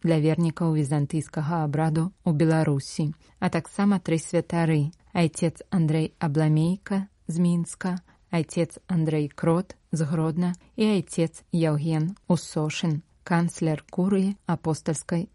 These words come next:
адміністратуры. Свой візіт у Рым беларускае грэка-каталіцкае духавенства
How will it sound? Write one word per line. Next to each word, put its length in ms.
адміністратуры. 1040
Свой 320
візіт 480
у 160
Рым 240
беларускае 720
грэка-каталіцкае 960
духавенства 800